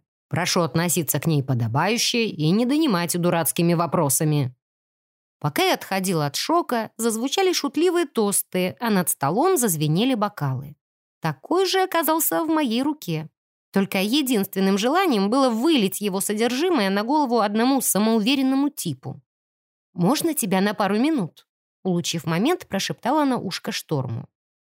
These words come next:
«Не терпится побыть наедине со своим парнем? Я весь твой», отозвался Алекс и потянул меня за собой к двери, задекорированной в стене.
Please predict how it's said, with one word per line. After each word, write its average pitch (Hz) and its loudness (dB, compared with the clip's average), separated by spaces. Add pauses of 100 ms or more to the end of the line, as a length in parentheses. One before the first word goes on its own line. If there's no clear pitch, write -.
(160)
«Не 180 2
терпится 165 -2
побыть 180 0
наедине 165 2
со 156 -2
своим 156 0
парнем? 175 -2 (360)
Я 147 0
весь 139 0
твой», 180 -2 (320)
отозвался 196 0
Алекс 330 -2
и 294 -2
потянул 269 0
меня 240 2
за 208 -2
собой 202 0
к 185 -2
двери, 320 0
задекорированной 247 0
в - -4
стене. 180 -2